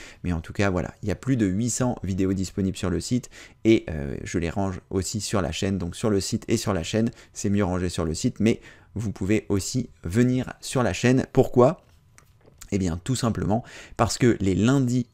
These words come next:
mercredis et vendredis, pendant une heure à partir de seize heures, j'essaye de répondre à vos questions informatiques en direct. Donc si vous avez des questions informatiques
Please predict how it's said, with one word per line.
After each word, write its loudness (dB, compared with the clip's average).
mercredis 0
et -2
vendredis, 0
pendant -2
une 2
heure 0
à 2
partir -4
de -6
seize 0
heures, 0
j'essaye -2
de -2
répondre -4
à -4
vos -6
questions -4
informatiques -4
en 0
direct. 0
Donc -4
si -2
vous 2
avez 2
des -2
questions -4
informatiques -4